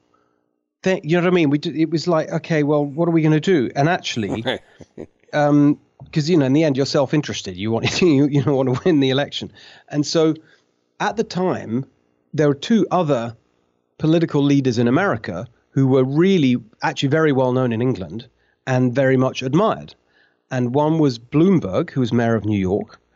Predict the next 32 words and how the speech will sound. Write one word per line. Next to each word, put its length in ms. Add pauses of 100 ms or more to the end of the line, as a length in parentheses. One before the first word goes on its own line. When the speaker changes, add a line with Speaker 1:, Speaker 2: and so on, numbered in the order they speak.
(140)
Speaker 1:
And 100
at 120
the 80
time, 500 (140)
everyone 200
thought 180
he 60
was 100
great 300
in 120
England. 460 (680)
And 400
the 120
other 140
was 160
Arnold 520
in 120
California. 640 (220)
So 180
we 160
reached 340
out 180
to 60
both 300
of 120
them. 180
We, 120
in 180
fact, 200
I 80
think 200
we, 260